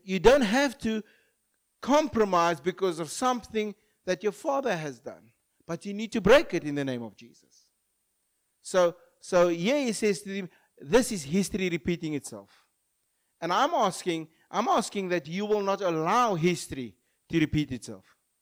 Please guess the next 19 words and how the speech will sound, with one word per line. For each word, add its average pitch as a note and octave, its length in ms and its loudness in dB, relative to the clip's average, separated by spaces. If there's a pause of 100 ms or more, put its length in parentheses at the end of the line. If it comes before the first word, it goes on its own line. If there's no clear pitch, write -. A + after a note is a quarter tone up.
(680)
That F3 160 0
you A3 180 4
will C#4+ 160 2
not C#4+ 180 2
live A3 540 2
a F3 80 0
life F#3 640 0 (240)
that's E3 220 -4
ineffective A#3+ 800 -2 (280)
and E3+ 180 -2
mean F#3+ 320 0
nothing A#3+ 400 0
to A3+ 180 -14
anybody A3+ 440 0
or G#3+ 120 2
to G#3+ 140 -2
the G3 120 -4
church A#3+ 380 -6
itself, E3 480 -4